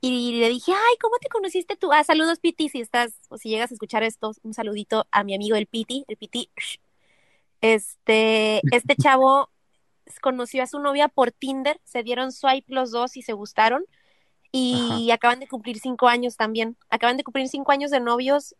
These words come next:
Speaker 1: en febrero diez y tantos. Y en diciembre, en Año Nuevo, él le propuso matrimonio. Entonces, este, sí, es una, una historia nomás que conozco exitosa de, de Tinder.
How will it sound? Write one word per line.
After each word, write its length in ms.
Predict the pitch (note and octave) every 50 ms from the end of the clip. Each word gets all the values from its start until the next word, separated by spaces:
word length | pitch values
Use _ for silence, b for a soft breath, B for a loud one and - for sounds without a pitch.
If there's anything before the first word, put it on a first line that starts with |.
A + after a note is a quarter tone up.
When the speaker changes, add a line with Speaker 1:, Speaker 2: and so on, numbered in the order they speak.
| -
Speaker 1:
en 240 | - A3 G#3+ A3 A3
febrero 1000 | - - A3+ A3 A3 A3 A3+ A#3 B3 C4 C#4 C#4 C4 B3 A#3 A3 G#3+ F#3+ F3+ _ _ _ _ _ _ _ _ _ _ _
diez 300 | - F3+ F#3 G#3+ A3 - A3+
y 40 | -
tantos. 500 | - A3 A#3 B3+ - F#4+ A4+ A#4+ - _ _ _ _ _ _ _ _ _ _ _ -
Y 120 | C4 B3+
en 120 | A#3+ A#3+ A#3
diciembre, 720 | A3+ A3 - - B3 B3+ B3+ B3+ B3+ C4 D4 D4+ E4 D#4 -
en 160 | B3+ B3 A#3+
Año 180 | A#3 A#3 A3+ A3
Nuevo, 420 | A3 A3 A3 A3+ A3+ B3 C#4 C#4
él 160 | B3+ A#3+ A#3+ B3
le 80 | B3
propuso 360 | - A#3 A3 - G#3+ - A3 A3
matrimonio. 560 | A3 A3+ - G3 G3 F#3+ F#3 F#3 F3 D#3 D#3+ _ _ _ _ _ _ _ _ _ _ _
Entonces, 720 | - G#3 G3+ G3+ - - G3+ G3 G3 F3+ - G#3 G3+ G#3 -
este, 260 | G3+ - - - -
sí, 760 | F#3+ - - - G#3+ G#3 G#3 G3+ G3+ G3+ G3+ G3+ G3+ G3 F#3 -
es 240 | G3 G#3+ G#3+ - A3+
una, 640 | A3 A3 A3 A3 G#3+ G#3+ G#3 G3 G3 F#3 E3+ - -
una 260 | - B3+ C4 C#4 C#4+
historia 420 | C#4+ - - C#4+ B3+ B3+ B3+ B3 A3+
nomás 300 | A3 G#3+ G#3+ G#3 G#3 -
que 100 | A#3+ -
conozco 380 | G#3+ F#3+ G3 G#3 G#3 - A#3+
exitosa 520 | A3 _ - A3+ - - G3 G3 A#3 A3 G#3+
de, 260 | G3+ G3+ F#3+ F3 -
de 120 | F#3+ F#3+
Tinder. 380 | _ - G3 G3 F#3+ F3+ D#3+